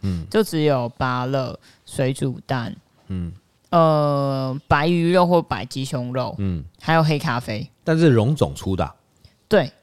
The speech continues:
Speaker 2: 但是很多年前了，很多年前，
Speaker 1: 啊。
Speaker 2: 我忘记多久之前。
Speaker 1: 嗯。
Speaker 2: 然后就是我家也有出现那个表，
Speaker 1: 嗯哼。
Speaker 2: 然后我朋友就按照那个减肥，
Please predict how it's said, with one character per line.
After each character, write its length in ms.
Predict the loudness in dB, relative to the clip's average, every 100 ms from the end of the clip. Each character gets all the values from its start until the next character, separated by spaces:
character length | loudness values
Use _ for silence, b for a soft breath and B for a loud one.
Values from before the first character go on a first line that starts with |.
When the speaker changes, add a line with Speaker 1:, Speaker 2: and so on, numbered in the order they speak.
| _
Speaker 2:
但 180 | -2 0
是 140 | 2 2
很 220 | 2 2
多 180 | 2 0
年 220 | -2 -6
前 200 | -10 -14
了， 80 | -8
很 100 | -4
多 160 | 0 0
年 160 | -2
前， 120 | -4 -2
Speaker 1:
啊。 20 |
Speaker 2:
我 60 |
忘 180 | -2 -2
记 160 | -2 -6
多 240 | -6 -6
久 240 | -6 -6 -2
之 180 | -2
前。 140 | -2 -6
Speaker 1:
嗯。 160 | -10 B B -4
Speaker 2:
然 100 | 2
后 220 | 2 2 B B B
就 120 | 0
是 120 | 2
我 160 | 2 0
家 200 | 0 0
也 60 |
有 100 | 0
出 160 | 0 -2
现 160 | -2 -2
那 60 |
个 80 | -4
表， 200 | -6 -8 -12 _ -4
Speaker 1:
嗯 140 | -2
哼。 200 | -2 -2
Speaker 2:
然 80 | 2
后 80 | 2
我 60 |
朋 120 | 0 -2
友 80 |
就 80 | -2
按 160 | -4 -6
照 140 | -8
那 80 | -10
个 80 | -12
减 160 | -14 -20
肥， 80 | -20